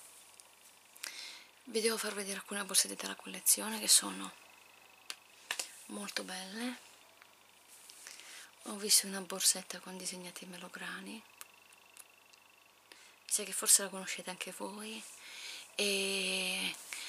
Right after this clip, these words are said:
e di un marco italiano, la Gebs. Mi piace un casino quella borsetta. Ho vers-, ho visto la borsetta della Geisha,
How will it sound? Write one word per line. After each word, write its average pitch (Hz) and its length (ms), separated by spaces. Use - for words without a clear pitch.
e 214 140
di 208 100
un 202 100
marco 190 300
italiano, 185 380
la 180 100
Gebs. - 600
Mi 190 100
piace - 380
un - 140
casino - 560
quella 190 180
borsetta. - 680
Ho 202 120
vers-, 202 320
ho 208 100
visto 190 380
la 185 140
borsetta 185 400
della 185 240
Geisha, 214 600